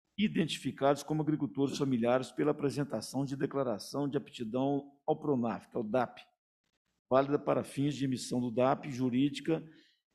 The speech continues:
e caracterização da cooperativa como de agricultura familiar. Vale registrar que foi ofertada a sugestão de aprimoramento da proposição a este relator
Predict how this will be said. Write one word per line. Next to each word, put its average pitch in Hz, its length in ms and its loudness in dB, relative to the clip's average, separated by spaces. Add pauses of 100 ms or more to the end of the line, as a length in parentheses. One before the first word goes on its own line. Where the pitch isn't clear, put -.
(120)
e 196 80 2
caracterização 147 840 0
da 147 100 2
cooperativa 139 680 -2
como 139 380 2
de 139 80 0
agricultura 127 560 -2
familiar. 123 540 0 (960)
Vale 175 200 6
registrar 165 440 4
que 165 100 -2
foi 160 340 8
ofertada 127 960 4
a 104 40 -4
sugestão 139 680 2
de 139 100 2
aprimoramento 127 840 2
da 131 120 0
proposição 120 800 -4
a 117 60 0
este 123 280 -4
relator 147 580 -2